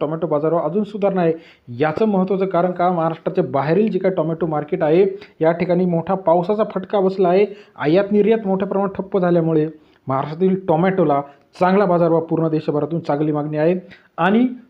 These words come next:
पंधरा ते वीस टक्के लागवड यावर्षी कमी आहे. मागच्या वर्षीच्या तुलनेत टोमॅटो कमी आहे आणि अति पावसामुळे टोमॅटोचे प्लॉटसुद्धा सोलापूर असेल,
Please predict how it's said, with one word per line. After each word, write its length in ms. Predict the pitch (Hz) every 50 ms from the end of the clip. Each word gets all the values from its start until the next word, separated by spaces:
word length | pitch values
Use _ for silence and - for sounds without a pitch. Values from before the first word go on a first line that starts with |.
| _ _ -
पंधरा 260 | 165 165 165 170 175
ते 140 | 180 220 196
वीस 320 | 151 139 180 208 - -
टक्के 540 | 202 185 190 - - 214 226 220 156 131 127
लागवड 380 | 135 139 151 151 175 233 233 233
यावर्षी 340 | 220 214 214 214 214 220 -
कमी 260 | - 208 202 202 202
आहे. 200 | 196 175 151 143
मागच्या 340 | 131 131 - - - 190 180
वर्षीच्या 320 | 170 170 170 175 180 170
तुलनेत 420 | 175 - 202 196 196 196 190 190 190 - - - _ _ -
टोमॅटो 420 | 165 180 208 220 - 160 147 156 170 - - _ _ _ -
कमी 220 | 208 220 254 247
आहे 180 | 208 190 208 233
आणि 200 | 180 185 202 165
अति 260 | 170 170 - - 240
पावसामुळे 480 | - 214 196 190 190 190 185 196 185
टोमॅटोचे 440 | 185 - 170 175 185 180 185 175 190
प्लॉटसुद्धा 640 | - - 160 160 170 170 170 160 143 135 151 151 160 156 - - - _ _ - -
सोलापूर 440 | 156 151 160 160 160 175 175 170
असेल, 280 | 160 160 185 180 180